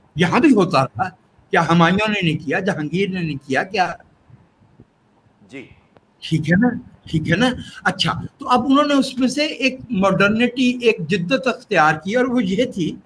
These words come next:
Speaker 2: अच्छा, लेकिन
Speaker 1: कि
Speaker 2: इस
Speaker 1: जो
Speaker 2: पर शाह साहब
Speaker 1: अब
Speaker 2: जरा यहाँ ठहर जाइए। यानी वो जो भाई कत्ल करते थे उनमें को-, उनमें यानी कोई, यानी होता था कि बच्चा कौन है, बड़ा कौन है?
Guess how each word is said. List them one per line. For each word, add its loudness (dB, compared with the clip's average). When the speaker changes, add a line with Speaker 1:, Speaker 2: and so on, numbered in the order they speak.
Speaker 2:
अच्छा, -10
लेकिन -2
Speaker 1:
कि -2
Speaker 2:
इस -4
Speaker 1:
जो 4
Speaker 2:
पर 6
शाह 0
साहब 0
Speaker 1:
अब -4
Speaker 2:
जरा -6
यहाँ -4
ठहर -8
जाइए। -12
यानी -12
वो -8
जो -8
भाई -8
कत्ल -12
करते -10
थे -8
उनमें -8
को-, -14
उनमें -4
यानी -6
कोई, -14
यानी -8
होता -8
था -10
कि -8
बच्चा -6
कौन -6
है, -4
बड़ा -4
कौन -10
है? -14